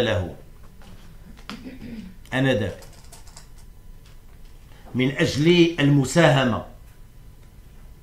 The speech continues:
في فتح الباب لمزيد من الديمقراطية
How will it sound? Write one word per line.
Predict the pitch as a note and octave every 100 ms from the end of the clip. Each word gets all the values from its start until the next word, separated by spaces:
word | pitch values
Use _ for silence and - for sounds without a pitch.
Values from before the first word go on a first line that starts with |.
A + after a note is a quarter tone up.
| - - - - - - - - -
في | D#3+ E3 C#3+
فتح | E3+ - - -
الباب | C#3+ A#2+ C#3 A2+ - - - - - - - - - - - - - - - - - - -
لمزيد | A#2 C3 B2+ B2+ G#2 D#3 C3 B2
من | A#2
الديمقراطية | A2 - G#2 G2 - A2+ A2+ G#2+ G2+ A2 B2 C3